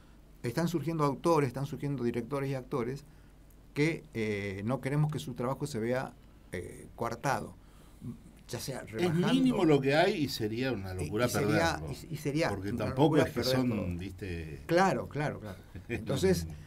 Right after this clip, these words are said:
Speaker 1: es un poco concientizar a la, a la gente, concientizar a los políticos y a los, a los futuros, eh, gobernantes que, eh, bueno,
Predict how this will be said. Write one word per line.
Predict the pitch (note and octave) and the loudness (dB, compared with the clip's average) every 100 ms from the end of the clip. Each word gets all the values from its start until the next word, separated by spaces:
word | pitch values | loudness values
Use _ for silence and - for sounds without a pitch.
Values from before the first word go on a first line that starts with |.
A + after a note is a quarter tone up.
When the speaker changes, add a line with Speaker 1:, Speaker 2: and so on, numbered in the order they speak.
| - - | -18 -14
Speaker 1:
es | - D3 | -2 0
un | D3+ | 2
poco | D#3+ E3 | 4 4
concientizar | - C#3+ C#3+ D3 C#3 - F3 E3 - - - | 4 0 0 -2 -2 -2 2 2 0 -6 -4
a | A2+ | 0
la, | G#2+ G2+ - | 0 -2 -6
a | B2 | -6
la | G2+ | -6
gente, | G2+ D3+ D#3 C#3 | -4 -2 -2 -2
concientizar | G#2+ A2+ A2 A#2 C#3+ D3 - - - | -4 -8 -8 -4 -2 -2 -4 -16 -12
a | |
los | G#2+ | -10
políticos | - G2+ C#3+ D3 B2+ G#2+ G#2 | -4 0 0 0 -4 -6 -6
y | G2+ | -6
a | |
los, | G2+ G2+ E2+ F#2 - - - | -4 -6 -6 -10 -14 -14 -8
a | |
los | G#2+ | -6
futuros, | F#2 A2+ A#2+ B2+ B2 G#2+ - | -6 -4 -2 0 0 -2 -6
eh, | G2+ F#2+ D2+ G2+ - | -6 -6 -6 -8 -8
gobernantes | A#2 A#2 A#2+ C#3 D#3+ F#3 - - - - - | -4 -2 -2 -2 -2 -2 -4 -18 -20 -12 -2
que, | C#3 F3 - - | 0 0 -6 -4
eh, | A#2 F#2+ - - | -2 -2 -6 -8
bueno, | A#2 C#3 - | -2 -2 -2